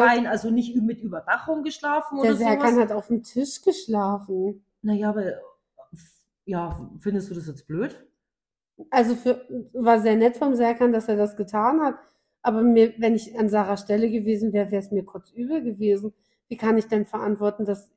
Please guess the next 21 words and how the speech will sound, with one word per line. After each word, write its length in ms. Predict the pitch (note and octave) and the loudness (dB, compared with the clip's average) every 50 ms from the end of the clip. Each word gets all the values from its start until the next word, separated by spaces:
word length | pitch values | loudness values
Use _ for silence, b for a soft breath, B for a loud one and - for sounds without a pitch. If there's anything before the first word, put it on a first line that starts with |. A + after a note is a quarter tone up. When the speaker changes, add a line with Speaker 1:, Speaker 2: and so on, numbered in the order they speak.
| _ _ _ _ | _ _ _ _
Speaker 2:
da 200 | - G#3 - G#3 | -10 -4 0 0
jemand 500 | G#3 G3 F#3 G#3 G#3+ G3+ G#3 G3+ G3 G3 G3 | 0 0 2 2 4 4 4 2 0 -2 -4
auf 180 | F#3+ F3+ - | -8 -12 -10
dem 160 | - G3 F3+ - | -10 -10 -10 -12
Tisch 300 | - - - C#4+ D4+ - | -10 -6 -6 -6 -6 -6
schlafen 500 | - - C#4 A3 G3+ G3 G3 - A3 G3+ | -4 -2 -2 0 -2 -2 -4 -4 -4 -2
muss? 300 | G3 G3 G3 G3+ G3 - | 0 0 -2 -2 -4 -8
Speaker 1:
Ja, 100 | C#3 C3 B2+ | -16 -14 -14
was 140 | C3 C3 - | -14 -10 -6
meinst 260 | C3 C3+ C3 C3 - | -6 -4 -4 -6 -8
du 60 | - | -14
auch, 160 | - - - - | -18 -20 -18 -18
wie 80 | B2+ B2+ | -18 -18
hart 260 | - - - D3 A3 | -18 -14 -6 0 4
Speaker 2:
Ohne 140 | B3+ A3+ A3+ | 6 8 8
Speaker 1:
das 140 | G#3+ G#3 G#3+ | 8 6 6
ist? 120 | - - | 4 2
Speaker 2:
Unterlage, 720 | C4 B3 C4+ D4 D4+ - F4 E4 C#4+ C#4+ C4+ C4 C4 B3 A3+ | 4 4 4 4 4 4 4 4 4 4 4 4 2 2 0
Speaker 1:
Also, 100 | A#3+ - | 0 0
ja, 20 | A3 | 0
Speaker 2:
ohne 260 | A3 G#3 G3+ G3 G3 | 0 0 0 -2 -4